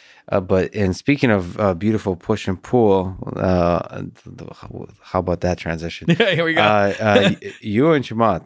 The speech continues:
Speaker 1: uh, on, uh, he's a friend of yours.
Speaker 2: Bestie.
Speaker 1: Uh, b-,
Speaker 2: We're
Speaker 1: bestie.
Speaker 2: besties.
Speaker 1: Yeah.
Speaker 2: Yeah. Good friend. I mean, he's, there's very few people in my life.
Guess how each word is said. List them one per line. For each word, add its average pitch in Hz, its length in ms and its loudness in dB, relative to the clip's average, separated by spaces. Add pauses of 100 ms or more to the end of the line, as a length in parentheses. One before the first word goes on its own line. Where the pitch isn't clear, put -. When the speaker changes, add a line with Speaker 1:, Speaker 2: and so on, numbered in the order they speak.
Speaker 1:
uh, 87 540 0
on, 101 400 2
uh, 95 500 0
he's 95 300 -6
a 92 40 -10
friend 117 240 0
of 113 60 2
yours. 107 460 2
Speaker 2:
Bestie. 104 400 0
Speaker 1:
Uh, 95 80 -4
b-, 104 80 -8
Speaker 2:
We're 147 140 2
Speaker 1:
bestie. 110 320 0
Speaker 2:
besties. - 240 -14
Speaker 1:
Yeah. 98 560 0
Speaker 2:
Yeah. 131 200 -4
Good 170 180 0
friend. 175 160 2
I 185 40 0
mean, 175 100 4
he's, 160 240 2
there's 160 280 -10
very 202 200 2
few 170 140 -2
people 147 260 -2
in 139 60 -2
my 135 100 -2
life. 131 480 -6